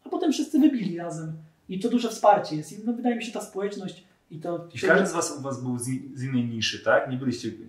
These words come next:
Speaker 2: nie, nie
Speaker 1: Mniej wie-, znaczy wiesz co, tak jakby na początku to, mm, nie, wiesz co, nie było to tak, że z każdej z innej niszy, bo tak jakby ja jestem z Kasią z tej samej,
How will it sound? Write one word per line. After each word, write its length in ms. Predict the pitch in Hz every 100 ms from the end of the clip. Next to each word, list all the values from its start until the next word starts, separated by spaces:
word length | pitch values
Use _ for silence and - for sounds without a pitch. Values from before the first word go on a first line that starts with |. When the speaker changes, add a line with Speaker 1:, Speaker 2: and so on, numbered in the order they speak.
| 104
Speaker 2:
nie, 80 | 120
nie 220 | - 135
Speaker 1:
Mniej 420 | 240 269 254 - 208
wie-, 260 | 240 214 214
znaczy 260 | 254 339 311
wiesz 140 | 311
co, 120 | 381
tak 160 | 294 269
jakby 220 | 233 269
na 120 | 247
początku 480 | 247 - 277 247 247
to, 120 | 226 220 214 202 - _ _ _ _ _ _ _ 175
mm, 340 | 180 180 190 - _ -
nie, 180 | 233 208
wiesz 100 | -
co, 120 | 339
nie 120 | 339 247
było 160 | 196
to 60 | 156
tak, 220 | 180 -
że 100 | 180
z 40 | 180
każdej 360 | 180 165 170
z 60 | 160
innej 200 | 185 170
niszy, 260 | 165 277 254
bo 140 | 240
tak 120 | 233
jakby 280 | 220 190 202
ja 140 | 196 190
jestem 200 | - -
z 40 |
Kasią 200 | 180 -
z 40 |
tej 80 | -
samej, 240 | 190 240